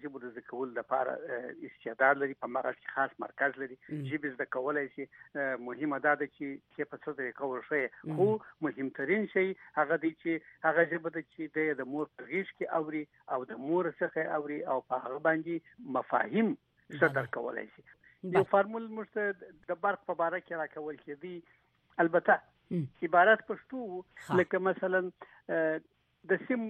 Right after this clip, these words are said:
Speaker 1: آه، د سیم مقاومت معکوس تناسب لري د هغه، آه، د، د، د قطر سره.
Speaker 2: آه.
Speaker 1: دا ما م-، میخانیک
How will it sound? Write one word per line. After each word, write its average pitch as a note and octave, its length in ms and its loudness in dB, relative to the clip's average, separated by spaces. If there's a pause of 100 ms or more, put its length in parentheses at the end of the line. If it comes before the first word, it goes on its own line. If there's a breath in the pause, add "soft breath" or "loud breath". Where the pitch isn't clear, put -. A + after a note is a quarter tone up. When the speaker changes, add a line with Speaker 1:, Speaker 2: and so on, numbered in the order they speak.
Speaker 1:
آه، E3+ 360 -2 (340 soft breath)
د E3+ 140 -2 (100)
سیم B3 200 0
مقاومت F#3 640 4
معکوس F3 400 -2 (100)
تناسب F3+ 520 -6
لري F#3 220 -4
د F3 80 -6
هغه، C#3+ 400 -4
آه، C3+ 640 -6 (260)
د، C#3 40 4 (400)
د، B2+ 160 0 (200)
د - 40 2
قطر - 480 0
سره. - 120 -14 (180)
Speaker 2:
آه. E3 120 -6
Speaker 1:
دا B3+ 240 6
ما B3 300 -4
م-، G3+ 260 -10 (220)
میخانیک F3+ 460 -2